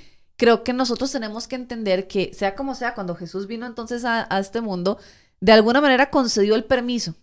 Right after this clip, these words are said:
para el divorcio, ¿verdad? Entre comillas, pero bajo ciertas circunstancias como tal. Lo que sí es cierto es que lo más importante que, que Dios habla sobre esto es que la dureza del corazón de la persona.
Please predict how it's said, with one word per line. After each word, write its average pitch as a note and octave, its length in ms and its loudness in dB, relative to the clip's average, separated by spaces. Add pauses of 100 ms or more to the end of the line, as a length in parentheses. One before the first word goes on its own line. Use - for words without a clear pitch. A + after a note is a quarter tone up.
(120)
para F3 200 0
el F3 100 2
divorcio, D#3 480 -2
¿verdad? F3 300 2
Entre E3+ 240 -2
comillas, G3 540 2 (520)
pero A3 220 8
bajo F#3 200 6
ciertas - 340 0
circunstancias F3+ 720 -2
como A3+ 300 -6
tal. F3 280 0 (500)
Lo A3+ 220 6
que A3+ 100 2
sí B3+ 140 -2
es C4 100 0
cierto C4+ 300 0
es C4+ 140 -6
que A#3 560 -4
lo G#3 240 -2
más G#3 240 -2
importante C4 600 -8
que, G#3 260 -2
que F#3 260 0
Dios F3+ 260 0
habla A3 240 0
sobre A3 300 -2
esto F3+ 200 -4
es - 140 -8
que G3 140 -2
la G3 180 4
dureza F3+ 460 -2
del G#3+ 160 -4
corazón D#3+ 440 -10
de D#3 60 -8
la D#3+ 140 -10
persona. - 420 -12